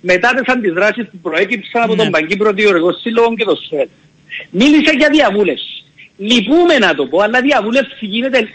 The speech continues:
Speaker 1: πριν τη λήψη αποφάσεων. Ήταν ξεκάθαρο τι ανακοινώθηκε από την πρώτη στιγμή και εκ των υστέρων ψεύτικες, αν θέλετε, διαβουλεύσεις. Είναι μόνο για να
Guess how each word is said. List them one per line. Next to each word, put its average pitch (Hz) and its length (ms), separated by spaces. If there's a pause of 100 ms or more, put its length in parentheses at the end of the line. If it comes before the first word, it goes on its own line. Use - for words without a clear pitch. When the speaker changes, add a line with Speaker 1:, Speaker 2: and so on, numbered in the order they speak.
(180)
Speaker 1:
πριν 254 360
τη 214 80
λήψη 175 500
αποφάσεων. 127 680 (280)
Ήταν 302 200 (200)
ξεκάθαρο 214 760 (240)
τι 226 120
ανακοινώθηκε 208 920
από 185 240
την 165 160
πρώτη 196 380
στιγμή 165 540 (300)
και 214 100
εκ 214 240
των 214 140
υστέρων 254 720 (720)
ψεύτικες, 302 600
αν 190 200
θέλετε, 175 320 (360)
διαβουλεύσεις. 180 880 (440)
Είναι 311 240
μόνο 311 260 (460)
για 247 160
να 247 120